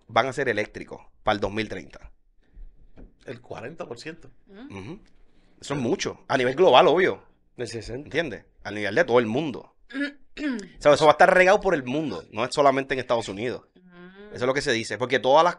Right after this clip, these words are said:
Speaker 1: fabri-, o sea, todas las compañías están metiendo la funda para hacer carros
Speaker 2: Para que eso
Speaker 1: eléctricos.
Speaker 2: pase.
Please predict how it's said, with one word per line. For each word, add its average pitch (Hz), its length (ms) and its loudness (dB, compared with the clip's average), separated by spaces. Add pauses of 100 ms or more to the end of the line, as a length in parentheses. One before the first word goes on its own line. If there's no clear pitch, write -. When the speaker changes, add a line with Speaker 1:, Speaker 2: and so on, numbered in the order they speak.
(100)
Speaker 1:
fabri-, 160 300 2
o - 20 -20
sea, 135 180 2
todas 139 220 0
las 156 180 -14
compañías 170 600 -2 (580)
están 120 280 -4
metiendo 156 320 -2
la 147 100 2
funda 160 480 -2 (220)
para 175 100 -2
hacer 143 220 -2
carros 135 220 0
Speaker 2:
Para 117 120 0
que 135 60 -2
eso - 0 -
Speaker 1:
eléctricos. 117 300 -4
Speaker 2:
pase. - 60 -20